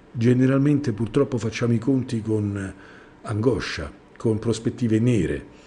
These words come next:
Si oscilla dalla distrazione di un consumismo edonista via via fino a tutti i più futuri disparati, fino a arrivare alle ossessioni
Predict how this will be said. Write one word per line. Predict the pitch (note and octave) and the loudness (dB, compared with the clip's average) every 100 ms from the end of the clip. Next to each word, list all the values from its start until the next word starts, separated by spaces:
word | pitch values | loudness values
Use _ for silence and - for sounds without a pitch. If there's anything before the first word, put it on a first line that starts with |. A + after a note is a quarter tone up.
| - - | -20 -10
Si | - C#3 | 2 4
oscilla | - D#3+ C3 A2+ | 4 4 6 6
dalla | A2+ A2 | 4 4
distrazione | G#2 C3 C3 - B2+ B2 - - C#3+ B2+ | 4 2 2 0 0 0 2 6 8 8
di | G#2+ | 6
un | A2+ A2 | 4 4
consumismo | B2 A2+ - B2 B2 C3 G#2+ A#2 | 4 2 4 4 4 2 4 4
edonista | A2+ A#2+ A#2+ G#2+ - - B2 | 6 6 6 4 0 -2 0
via | A#2 C#3 | 6 6
via | C3 C#3 | 8 4
fino | C3 C#3 | 4 0
a | B2 | 0
tutti | - D3+ - | -2 -4 -2
i | |
più | C3 C#3 | -2 -2
futuri | - - B2 C3+ B2 | -2 -2 4 6 6
disparati, | A#2 - A#2 A2+ G2+ G2+ G2+ | 4 0 0 2 0 -2 0
fino | C#3+ C3 A#2+ | 2 4 4
a | |
arrivare | A#2 A#2+ B2 A#2+ | 2 2 2 4
alle | A#2 A#2 | 4 4
ossessioni | A#2+ - B2+ - C3+ G#2 F#2+ | 2 0 -2 4 4 4 2